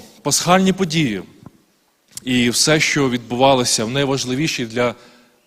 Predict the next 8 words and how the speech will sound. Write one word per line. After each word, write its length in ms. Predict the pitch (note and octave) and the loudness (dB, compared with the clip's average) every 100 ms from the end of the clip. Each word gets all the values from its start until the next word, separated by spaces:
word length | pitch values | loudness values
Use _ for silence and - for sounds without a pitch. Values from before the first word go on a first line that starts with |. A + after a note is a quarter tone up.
| _ - | _ -10
людства 500 | A#2+ E3 - - B2+ | -2 0 0 -2 -4
дні. 320 | G#2+ C#3+ F3+ F#3 - _ _ _ _ | -2 -2 -4 -6 -20 _ _ _ _
Це 280 | - C3+ B2 | -4 -2 0
найвеличніше 800 | C3 D3+ D3 F3 E3+ - B2 A#2+ | 2 2 4 2 0 -2 -6 -4
свято, 400 | - C#3+ C3 A#2 | -2 0 0 -2
яке 180 | G#2+ B2 | -6 -6
ми 120 | B2 | -4
сьогодні, 440 | - B2 B2 A#2 | -2 -2 -4 -6